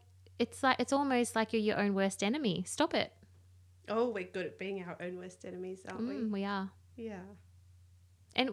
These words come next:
Speaker 1: and we continue to do that no matter how authentic you are.
Speaker 2: Yes.
Speaker 1: You still do it.
Speaker 2: We're still human.
Speaker 1: You're just far more aware that you're doing it.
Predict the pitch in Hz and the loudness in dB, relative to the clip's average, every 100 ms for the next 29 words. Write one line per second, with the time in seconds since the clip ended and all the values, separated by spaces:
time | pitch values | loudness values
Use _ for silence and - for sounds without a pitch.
0 | - 277 285 285 262 359 453 226 - 190 | 0 0 2 0 2 2 4 2 2 0
1 | 180 175 165 196 208 214 233 330 190 202 | 0 2 2 2 2 2 2 2 0 0
2 | 247 - - 175 151 175 262 - - 214 | -2 -4 -4 -4 0 -2 -2 -8 -2 -2
3 | - - - 226 - 285 311 202 285 170 | -2 -10 -6 -2 -2 -2 -2 0 0 0
4 | 185 - - - 269 196 226 196 214 214 | -2 -6 -8 -4 -4 -4 -6 -6 -4 -2
5 | 214 220 214 - - 202 196 196 180 175 | 4 6 4 0 0 2 4 4 2 0
6 | 170 170 175 180 156 156 165 180 165 147 | 0 0 -2 -2 -4 -4 -2 -2 -2 -4
7 | 196 | -4